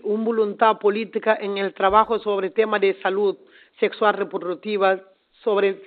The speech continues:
sobre todo de salud. Eh, si hay herramientas,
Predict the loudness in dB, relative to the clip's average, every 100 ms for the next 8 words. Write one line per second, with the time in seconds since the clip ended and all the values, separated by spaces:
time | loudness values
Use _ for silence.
0 | -6 -4 0 4 4 2 -2 0 2 0
1 | -4 -20 -20 -20 -20 _ 2 2 2 0
2 | 4 6 6 6 4 0 -2 -2 -2